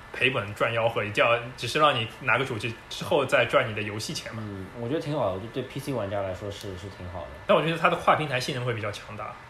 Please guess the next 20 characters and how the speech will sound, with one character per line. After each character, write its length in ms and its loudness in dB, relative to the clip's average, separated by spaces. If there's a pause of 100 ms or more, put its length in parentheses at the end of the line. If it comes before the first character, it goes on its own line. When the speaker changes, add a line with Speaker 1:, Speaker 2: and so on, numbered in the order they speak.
(120)
Speaker 1:
然 80 -2
后 320 -4 (880)
你 80 -8
可 100 2
以 40 4
在 140 4
随 160 2
时 60 2
随 120 0
地 60 0
都 100 0
可 100 -6
以 20 -2
玩， 200 -4 (240)
玩 140 -6 (180)
游 160 -10
戏， 280 -8
如 120 -8
果 80 -4
是 140 -6